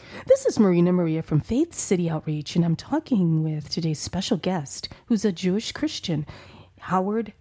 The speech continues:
Fultz from Peoria, Arizona, and we are talking about his testimony when God took the scales off his eyes,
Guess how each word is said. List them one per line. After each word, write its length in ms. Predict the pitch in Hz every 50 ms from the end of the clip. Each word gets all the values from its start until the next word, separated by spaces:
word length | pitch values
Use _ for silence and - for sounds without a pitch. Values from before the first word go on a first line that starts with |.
| - -
Fultz 360 | - 156 147 147 - - - -
from 340 | - 180 165 160 160 160 - - - - - - - - - - -
Peoria, 540 | - - 208 185 180 185 190 208 226 247 262 -
Arizona, 500 | 208 202 208 185 180 190 180 175 165 160
and 120 | 156 170
we 100 | 180 180 160
are 80 | 143
talking 480 | - - - - 240 320 370 - - 190
about 200 | 180 170 160 160
his 160 | 160 - -
testimony 540 | - - 175 160 - - 170 165 156 156 160
when 160 | 156 151 156
God 300 | 156 - 165 160 156 151 -
took 240 | - - 269 - -
the 100 | - -
scales 400 | - - - - 180 170 160 -
off 160 | 175 170 -
his 160 | 226 220 202
eyes, 560 | - 208 233 254 220 175 160 170 196 - -